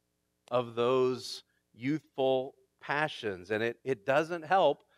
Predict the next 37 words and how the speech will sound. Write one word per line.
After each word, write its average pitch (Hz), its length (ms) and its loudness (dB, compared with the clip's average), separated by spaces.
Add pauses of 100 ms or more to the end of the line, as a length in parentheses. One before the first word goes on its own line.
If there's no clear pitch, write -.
(220)
that 127 160 2
we 139 160 0
live 156 240 6
in 147 100 0
a 147 80 0
culture 165 540 0
that 127 160 0
worships 135 680 -2
youth, 156 400 -4
does 139 260 2
it? 95 120 -20 (1120)
I - 40 -10
remember 147 280 2
when 151 160 4
I 147 120 4
turned 143 340 -2 (120)
thirty, 113 440 2 (260)
<laughs> 156 60 -4 (960)
twenty-nine 170 540 4
years 165 260 0
old, 165 480 4 (1000)
birthday's 156 480 6
the 156 100 0
next 156 320 2
day. 160 280 6
I 113 80 6
stayed 147 340 4
up 147 140 2
till 147 120 0
midnight 135 680 2 (100)
and 120 160 0
I 120 160 4
watched 123 640 -2 (120)
the 131 120 -8
second 139 560 0
hand 117 380 -4 (100)
tick - 480 -2